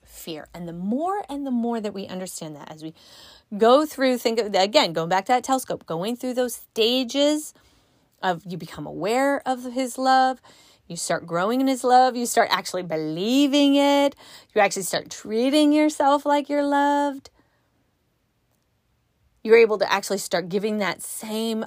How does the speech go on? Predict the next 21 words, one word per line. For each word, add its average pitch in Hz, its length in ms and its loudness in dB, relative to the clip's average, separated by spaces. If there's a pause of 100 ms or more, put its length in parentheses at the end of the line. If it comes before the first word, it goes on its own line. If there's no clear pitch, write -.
unconditional 208 600 -6
love 160 220 -8
to - 80 -18 (160)
others. 277 520 -2 (420)
Those 269 200 -2
are 285 80 2
stages 262 960 2
that - 160 -2
you're 214 140 -4
going 240 560 0
through 160 420 -8
and 196 200 -6
growing 226 680 -2
through. 160 640 -10 (840)
And 233 180 0
as 311 280 2
you're 370 160 -2
doing 359 320 0
that, 196 260 -2
it 233 220 -6
casts - 640 -4